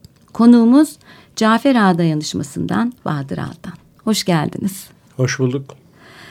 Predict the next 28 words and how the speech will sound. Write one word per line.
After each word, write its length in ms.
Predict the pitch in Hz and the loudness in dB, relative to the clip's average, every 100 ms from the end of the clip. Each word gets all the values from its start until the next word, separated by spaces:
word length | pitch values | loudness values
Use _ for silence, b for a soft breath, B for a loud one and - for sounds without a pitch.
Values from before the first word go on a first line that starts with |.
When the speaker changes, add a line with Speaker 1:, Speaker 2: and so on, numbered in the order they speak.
| B B - | B B 0
Speaker 1:
Evet, 440 | 294 285 285 - | 4 4 2 0
e, 340 | 294 285 285 285 | 6 8 8 4
isterseniz 640 | 277 349 359 359 339 349 - | 0 0 0 2 2 2 4
ön 140 | 302 | 6
önce 500 | 311 302 285 311 330 - | 8 6 6 2 2 2
geziyle 600 | 254 277 311 302 233 190 - | 4 6 6 6 4 -2 -2
başlayalım. 680 | 190 190 - 180 190 247 - _ B B B B B - | -2 -2 -2 -2 0 -2 -4 _ B B B B B -8
E, 140 | 226 | -6
Gezi 360 | 196 254 277 262 | 2 2 2 0
Bostanı 600 | 262 - 262 262 262 247 | 0 0 2 4 2 0
sade 520 | - 240 247 208 240 240 | -2 0 2 2 0 0
gezinin 500 | 214 220 214 226 220 | 0 0 2 2 2
önemli 420 | 214 208 214 214 | 2 2 2 0
mekanlarından 920 | 202 202 196 190 190 190 185 180 180 | -2 -4 -2 0 0 -2 -2 -4 -4
biri 240 | 175 170 | -6 -6
değildi. 600 | 170 170 170 156 160 208 - - | -4 -2 -2 -6 -8 -8 -10 -6
Gezi 240 | 202 202 | -6 -4
Bostanı 460 | 185 185 - 185 185 | -6 -8 -6 -4 -2
aynı 280 | 196 196 180 | -2 0 -2
zamanda 680 | 175 170 165 165 220 254 B B B B B - | -2 -2 0 -2 -2 -4 B B B B B -4
bostanlarıyla 960 | 214 214 - 233 226 226 247 240 196 156 | -4 -2 0 2 4 2 2 2 2 -2
var 240 | 156 147 | -4 -6
olan 420 | 147 151 165 202 | -8 -6 -6 -6
ve 200 | 196 196 - | -6 -8 -8
sermayenin 720 | - 202 208 208 208 220 214 | -4 -2 0 0 0 2 2
mekansal 560 | 196 202 190 196 240 | 0 0 0 0 -2
istilası 580 | 214 - 190 180 185 190 | -4 -4 -2 -2 -4 -8
karşısında 840 | - 165 165 165 - 165 170 247 | -8 -6 -6 -12 -10 -6 -4 -6